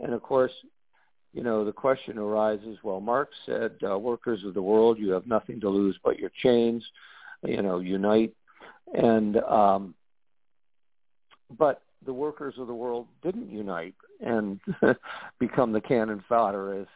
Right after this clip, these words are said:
of the communist revolution that Marx envisioned.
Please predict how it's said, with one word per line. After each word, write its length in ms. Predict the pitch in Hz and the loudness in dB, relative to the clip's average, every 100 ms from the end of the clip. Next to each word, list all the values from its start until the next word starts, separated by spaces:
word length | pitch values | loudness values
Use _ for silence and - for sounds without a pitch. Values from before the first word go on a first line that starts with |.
| - | -20
of 160 | 117 | -14
the 240 | 117 98 95 - | -12 -12 -8 0
communist 460 | 110 101 95 95 | 0 0 -6 -4
revolution 680 | 113 95 95 101 92 107 95 | -2 -2 -2 -6 -8 -10 -8
that 160 | 92 92 _ - - - | -8 -8 _ -20 -20 -16
Marx 360 | 120 104 98 - - | -2 0 0 -2 -6
envisioned. 760 | - 110 104 110 95 101 95 | -4 -2 2 2 2 -4 -6